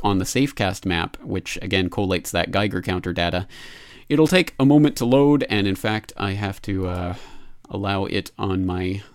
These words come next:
uh, NoScript, because I use NoScript on my Firefox browser, something that I would recommend people look into if they don't already.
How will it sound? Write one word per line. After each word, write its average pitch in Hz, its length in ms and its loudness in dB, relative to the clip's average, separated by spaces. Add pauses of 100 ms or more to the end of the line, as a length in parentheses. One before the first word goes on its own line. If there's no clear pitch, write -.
(880)
uh, 92 160 -4
NoScript, 135 840 -2
because 101 220 -4
I 95 80 -2
use 98 260 -2
NoScript - 500 -4
on 92 80 0
my 92 120 -2
Firefox 101 480 0
browser, 131 340 2
something 95 320 -2
that 92 140 0
I 92 80 -2
would 92 160 -2
recommend 95 340 0
people 98 260 -4
look 95 160 -2
into 110 300 -4
if - 180 -8
they 95 120 -4
don't 90 240 -2
already. 104 480 -2